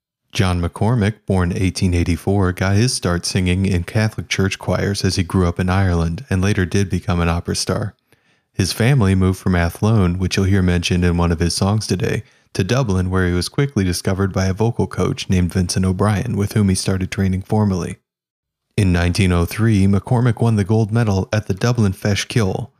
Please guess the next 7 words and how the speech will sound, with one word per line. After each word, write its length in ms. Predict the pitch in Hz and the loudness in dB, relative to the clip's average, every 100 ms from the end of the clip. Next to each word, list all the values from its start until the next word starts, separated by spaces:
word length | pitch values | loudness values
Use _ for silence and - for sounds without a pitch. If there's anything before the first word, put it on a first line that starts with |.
| _ _ | _ _
a 60 | 110 | -4
singing 340 | - 160 104 | 0 0 0
contest 600 | 90 98 92 - 98 - | 0 0 0 0 -2 0
of 80 | 101 | -4
classical 420 | - 101 98 - | -2 -2 -2 0
music 320 | 104 107 104 98 | 2 2 2 -2
performers. 680 | 101 - 98 190 92 - | -4 -4 -2 -2 -4 -8